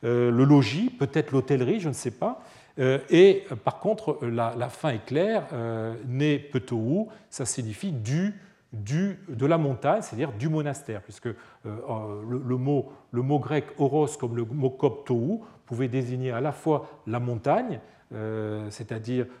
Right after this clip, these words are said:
tout simplement la partie désertique, euh, légèrement plus élevée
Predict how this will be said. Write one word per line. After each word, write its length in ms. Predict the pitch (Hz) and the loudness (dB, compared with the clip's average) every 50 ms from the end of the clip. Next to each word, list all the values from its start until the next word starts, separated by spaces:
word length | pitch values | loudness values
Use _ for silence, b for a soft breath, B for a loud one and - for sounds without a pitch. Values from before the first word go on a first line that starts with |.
| B B - | B B -16
tout 80 | - | -8
simplement 360 | - 135 113 - 123 117 123 123 | -6 -6 -4 -4 -4 -4 -4 -4
la 100 | 117 104 | -4 -6
partie 320 | - - - - - 123 | -8 -10 -14 -12 -10 -6
désertique, 720 | 104 113 127 113 110 123 - - - - 151 143 - - b b b b b _ - | -2 -2 0 0 -2 -4 -8 -10 -12 -10 -10 -10 -10 -14 b b b b b _ -12
euh, 360 | 107 107 107 107 107 110 - - | -10 -8 -6 -6 -6 -6 -6 -4
légèrement 420 | 110 120 117 110 123 123 123 120 | -2 -2 -2 -2 -2 -4 -4 -6
plus 280 | 110 - - 113 104 117 | -6 -6 -6 -4 -2 0
élevée 420 | 120 113 110 110 127 127 120 123 | 0 0 -2 -2 -2 -2 -2 -4